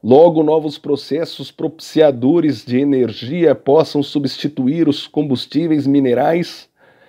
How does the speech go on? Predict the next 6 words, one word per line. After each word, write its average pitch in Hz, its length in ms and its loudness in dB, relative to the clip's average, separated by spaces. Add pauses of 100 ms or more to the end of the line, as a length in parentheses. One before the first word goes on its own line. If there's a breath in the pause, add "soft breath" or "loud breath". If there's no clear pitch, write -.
(120 soft breath)
estabelecendo 147 920 2
a 151 60 2
igualdade 135 640 -2
entre 123 200 -4
os - 160 -8
povos. 101 760 -8